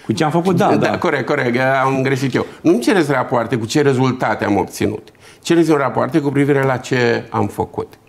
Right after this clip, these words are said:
Speaker 2: Și au înțeles asta și să știi că e mare bucurie. Eu zis, „Ok, asta, ăsta e mandatul, asta e ce, ce ne cheamă Domnul să facem.” Uh, un american zice, tot la întâlnirea de ieri:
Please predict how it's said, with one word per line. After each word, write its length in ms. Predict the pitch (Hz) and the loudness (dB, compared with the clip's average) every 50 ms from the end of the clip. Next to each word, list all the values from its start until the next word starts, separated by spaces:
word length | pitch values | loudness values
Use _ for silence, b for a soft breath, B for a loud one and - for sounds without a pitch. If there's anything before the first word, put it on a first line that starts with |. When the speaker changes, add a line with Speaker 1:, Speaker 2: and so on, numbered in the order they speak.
| B B B B B B B B B | B B B B B B B B B
Speaker 2:
Și 120 | - - 190 | -6 -2 0
au 80 | 214 | 2
înțeles 380 | 233 220 226 311 226 247 262 254 | 2 2 2 2 2 2 2 0
asta 260 | 220 175 143 - - | -2 -4 -4 -4 -4
și 140 | 117 117 - | -4 -4 -2
să 120 | 147 151 | 0 0
știi 140 | 160 165 262 | 2 2 2
că 100 | 202 202 | 2 4
e 40 | 185 | 4
mare 260 | 175 175 180 196 202 | 4 4 4 2 2
bucurie. 500 | 185 175 165 - - 170 - 120 120 285 247 202 | 2 0 0 2 2 0 2 2 4 4 4 4
Eu 80 | 214 | 2
zis, 220 | 208 214 214 202 - | 2 0 -2 -2 -2
„Ok, 160 | 175 170 170 - 196 196 160 B B B B B | -2 -2 -2 0 0 0 0 B B B B B
asta, 240 | 156 165 190 165 147 | -4 -4 -4 -4 -4
ăsta 200 | 120 - - 185 | -4 -2 0 2
e 40 | 185 | 2
mandatul, 460 | 180 175 170 165 165 175 190 190 - | 4 4 4 2 2 0 0 -2 -2
asta 180 | - 170 - - | -4 -2 -2 -2
e 40 | 165 | -4
ce, 180 | - - 175 | -2 0 0
ce 280 | 147 - - 135 - 160 | 0 0 -2 -4 -2 0
ne 100 | 156 156 | 0 0
cheamă 280 | 147 - 165 202 233 226 | 0 -2 -2 -2 0 0
Domnul 260 | 160 165 143 127 113 | 0 2 2 2 0
să 140 | - - 110 | 0 -2 -4
facem.” 440 | - - 98 - - - - - - B B B B B B B B B B B - | -4 -4 -6 -6 -8 -12 -16 -18 -18 B B B B B B B B B B B -4
Uh, 280 | - 156 156 143 139 131 | 0 0 2 2 2 2
un 140 | 165 160 156 | 2 2 4
american 640 | 151 147 151 151 143 139 127 151 165 165 165 165 - | 4 4 4 2 2 2 0 0 2 4 2 2 2
zice, 640 | 156 135 147 156 147 147 143 139 127 127 127 123 - - 127 | 0 0 0 0 2 2 0 2 2 0 0 -2 -4 -6 -4
tot 160 | - 147 143 147 - - | -2 -2 -2 -2 -4 -2
la 120 | - 127 | 0 0
întâlnirea 460 | 120 117 120 113 110 120 117 117 113 | 0 2 2 2 2 2 2 0 0
de 100 | 101 110 | 0 0
ieri: 220 | 107 107 107 107 | 0 0 0 -2